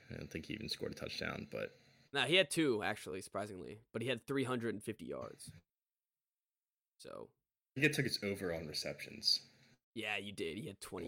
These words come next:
Speaker 2: twenty-eight.
Speaker 1: even close.
Speaker 2: Twenty-eight
Speaker 1: <laughs>
Speaker 2: receptions.
Speaker 1: Over-under was probably, like, seventy.
Speaker 2: Yeah, I, uh
Speaker 1: He had twenty-eight catches the whole year?
Speaker 2: Yeah, the whole year.
Speaker 1: Hurt?
Speaker 2: He was hurt for a little bit, I think.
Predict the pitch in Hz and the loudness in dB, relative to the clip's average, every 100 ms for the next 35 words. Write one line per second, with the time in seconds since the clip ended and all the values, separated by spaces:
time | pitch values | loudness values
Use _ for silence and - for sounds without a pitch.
0 | - - 73 65 - - 55 62 - - | -2 -2 -4 -6 -10 -6 -2 -2 -2 -6
1 | - - - - - 107 107 104 92 85 | -8 0 4 6 4 4 0 0 -2 -2
2 | - 82 85 - - 220 - - - - | -4 -2 -2 -2 -2 -4 -4 4 4 4
3 | - 104 101 95 - 71 67 57 - - | 4 4 6 2 2 4 6 6 4 4
4 | - - - 53 - - - - - 196 | 4 2 0 0 -2 -6 -20 -16 8 12
5 | 220 139 185 233 233 220 196 - - - | 12 12 12 12 12 12 12 8 4 8
6 | 202 - 175 170 190 - 123 117 147 123 | 10 12 12 12 12 12 8 8 6 6
7 | 117 123 85 85 120 147 - - - 113 | 6 4 4 2 2 0 -12 -14 -4 -2
8 | 107 - 110 95 90 85 98 - - _ | 0 -2 -2 -2 -4 -6 -8 -10 -16 _
9 | _ _ _ _ _ _ _ _ _ - | _ _ _ _ _ _ _ _ _ -6
10 | - 90 220 - - - - _ _ _ | 0 2 2 -2 -16 -18 -18 _ _ _
11 | - 214 254 294 - 117 170 110 101 107 | -2 0 2 2 2 4 4 4 -2 -2
12 | - - 101 82 - | -6 -8 -6 -6 -8